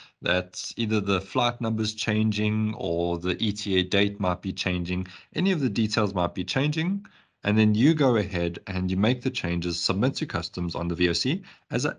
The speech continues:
agent initiated V O C. If customs had to send you a status twenty-six amendment notification,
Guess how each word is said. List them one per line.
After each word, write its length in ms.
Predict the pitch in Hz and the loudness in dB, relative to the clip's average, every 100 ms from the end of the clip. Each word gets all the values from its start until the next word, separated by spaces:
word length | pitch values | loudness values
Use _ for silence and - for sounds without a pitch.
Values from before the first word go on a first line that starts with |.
| - | 0
agent 560 | 156 180 110 87 - - | 2 2 0 0 -4 -6
initiated 500 | 101 98 95 90 85 | 2 2 2 0 0
V 140 | 85 80 | 0 0
O 60 | |
C. 260 | 80 - - _ _ _ _ _ _ _ - - - | -2 -6 -10 _ _ _ _ _ _ _ -20 -20 -6
If 160 | 123 - | -6 2
customs 420 | 147 147 160 143 | 2 2 0 2
had 160 | 135 127 | 2 0
to 100 | 123 | 0
send 280 | 123 120 | 0 2
you 100 | 117 | 4
a 80 | 107 | 2
status 640 | 98 - 117 113 117 107 | 2 2 0 2 -2 -4
twenty-six 1000 | - - 104 95 - - 196 202 - - - _ _ _ _ - | -6 0 2 2 0 0 0 -2 -6 -6 -8 _ _ _ _ 0
amendment 420 | 110 113 117 104 | 4 6 4 4
notification, 800 | 98 101 90 - 127 - 208 | 2 0 -4 0 0 0 -4